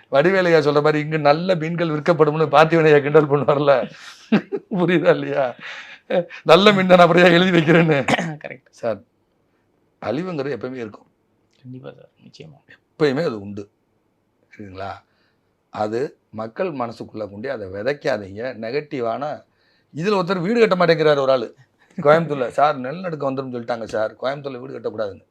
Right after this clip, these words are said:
Speaker 2: ம்.
Speaker 1: சார், நீங்க, நீங்க பாட்டுக்கு வீடு கட்டுங்க சார். லோனை வாங்கிட்டு போய் வீடு கட்ட மாட்டேங்கிறாரு அவரு. "வந்தா வரட்டும் சார், இத்தனை பேர் இல்லையா சார்?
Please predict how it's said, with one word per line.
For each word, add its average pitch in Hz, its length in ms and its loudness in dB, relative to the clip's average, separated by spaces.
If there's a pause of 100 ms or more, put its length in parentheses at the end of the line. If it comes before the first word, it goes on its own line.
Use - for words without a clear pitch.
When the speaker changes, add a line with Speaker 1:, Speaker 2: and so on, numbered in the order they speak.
Speaker 2:
ம். 135 140 -18 (420)
Speaker 1:
சார், - 460 0
நீங்க, 127 220 -4 (120)
நீங்க 180 280 0
பாட்டுக்கு 175 300 0
வீடு 175 200 -6
கட்டுங்க 135 220 -8
சார். 110 260 -8 (1900)
லோனை 202 320 8
வாங்கிட்டு 208 320 6
போய் 190 100 -6
வீடு 220 200 4
கட்ட 185 180 4
மாட்டேங்கிறாரு 170 440 2
அவரு. 123 300 -2 (880)
"வந்தா 143 400 2
வரட்டும் 156 320 2
சார், 147 180 0
இத்தனை 147 300 -4
பேர் 170 140 4
இல்லையா 139 300 -2
சார்? 117 340 -6